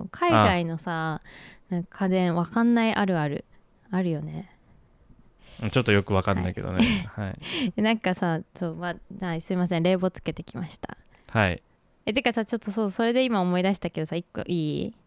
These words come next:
Speaker 2: うん。
Speaker 1: あのさ、なんか前、一個前に、今ホテル移動して違うホテル泊まってたんだけど、ちょっ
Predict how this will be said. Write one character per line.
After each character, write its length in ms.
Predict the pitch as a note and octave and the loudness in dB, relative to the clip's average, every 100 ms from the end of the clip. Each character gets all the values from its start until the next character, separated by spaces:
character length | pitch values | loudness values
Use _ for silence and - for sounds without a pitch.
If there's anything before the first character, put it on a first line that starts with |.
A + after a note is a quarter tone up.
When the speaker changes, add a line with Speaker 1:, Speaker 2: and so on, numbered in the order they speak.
| _ _ | _ _
Speaker 2:
う 60 | A2 | 2
ん。 20 | |
Speaker 1:
あ 320 | G2+ F2+ A#2+ - _ _ _ - | 2 2 -2 -14 _ _ _ -4
の 200 | F#3+ F#3 | 0 2
さ、 320 | F3+ F3+ E3+ - - - | 2 0 -2 -6 -14 -4
な 80 | A3 | -4
ん 40 | |
か 180 | - F3 | 0 2
前、 360 | G3+ C4 - - - _ _ - | 4 4 2 -4 -20 _ _ -6
一 100 | C4+ | -4
個 160 | - A3 | 2 4
前 180 | G3 F3+ | 4 2
に、 80 | B3+ | 2
今 280 | A#3 F#3 | 2 2
ホ 140 | F#3 E4 | 2 2
テ 140 | G#3 | 4
ル 60 | F3+ | 4
移 60 | |
動 200 | F#3 G3 G#3 | 4 4 2
し 80 | |
て 220 | - G3 F3 | 0 0 2
違 100 | G3 | 2
う 60 | G3+ | 2
ホ 100 | G#3 | 2
テ 80 | E3 | 0
ル 60 | D#3 | 0
泊 80 | |
ま 80 | D#3+ | -2
っ 60 | D#3+ _ _ _ | -4 _ _ _
て 100 | E3 | -6
た 140 | - D3+ | -2 -2
ん 60 | |
だ 100 | D3 | -2
け 100 | - | -2
ど、 180 | D3+ D3 | -2 -2
ち 100 | |
ょ 20 | |
っ 20 | - | -2